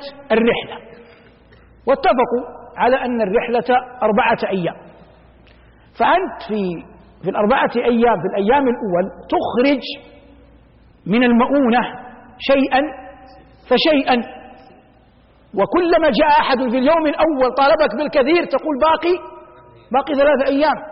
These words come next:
فتريد أن ننهيها في أول يوم، لا يعقل، فت-، فتبقي عليها. لكن لا يقبل أحد من، ممن معك، من خلطائك، من أقرانك، من أصدقائك، لا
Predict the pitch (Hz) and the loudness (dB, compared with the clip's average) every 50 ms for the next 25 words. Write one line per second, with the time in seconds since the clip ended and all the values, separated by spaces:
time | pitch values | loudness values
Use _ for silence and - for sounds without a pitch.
0 | - - - - - - - _ _ _ _ _ _ _ _ _ _ _ - 190 | -20 -20 -20 -20 -20 -20 -20 _ _ _ _ _ _ _ _ _ _ _ -10 -6
1 | 170 240 294 294 240 269 262 240 240 240 233 214 185 269 320 285 247 233 202 214 | -4 -2 0 0 0 -2 -2 -2 -2 0 0 0 2 4 4 4 4 4 2 0
2 | 285 294 285 285 269 262 277 294 302 330 311 - - - 339 359 339 349 - - | 0 0 2 2 2 2 4 4 2 2 0 -4 -8 -4 0 0 0 0 -2 -6
3 | - - - - - - - - - - _ _ _ _ _ _ _ _ _ _ | -12 -14 -18 -20 -20 -20 -20 -20 -20 -20 _ _ _ _ _ _ _ _ _ _
4 | _ _ _ _ _ _ - 254 269 - 349 370 359 - 240 294 - 415 359 302 | _ _ _ _ _ _ -2 -2 0 2 0 0 0 0 0 2 2 2 0 0
5 | - 330 262 233 247 240 226 165 143 - - - - 160 226 294 330 320 - - | 0 0 0 2 2 0 -2 -4 -6 -14 -16 -14 -8 -4 -2 0 0 0 -2 -2
6 | 294 294 285 - - - - - - - - _ _ _ _ _ _ - 240 330 | -2 -4 -4 -4 -10 -18 -20 -20 -20 -20 -20 _ _ _ _ _ _ -4 0 0
7 | 415 494 508 440 - 302 285 320 277 277 302 - - - 254 247 208 247 233 220 | 2 2 2 0 -2 0 0 2 2 2 0 -2 -2 0 -2 -2 -2 -2 -4 -2
8 | 233 277 269 247 240 240 - - - - _ _ _ _ - 240 277 277 277 262 | -2 -2 -2 -4 -6 -8 -14 -20 -20 -20 _ _ _ _ -4 -2 0 2 2 2
9 | 254 262 285 247 226 240 - - - - 240 240 - - 240 254 240 247 262 262 | 2 2 2 2 0 -2 -4 -6 -12 -12 -12 -8 -2 0 2 2 2 2 2 2
10 | 277 262 226 - 214 214 220 214 208 208 226 277 277 269 247 - 208 240 254 247 | 2 0 -2 -6 -6 -6 -6 -6 -4 -2 0 2 2 2 2 0 -4 -6 -12 -12
11 | - 220 254 240 - 262 247 233 202 - 247 320 | -12 -10 -10 -6 -4 -2 -2 -2 -2 -2 0 2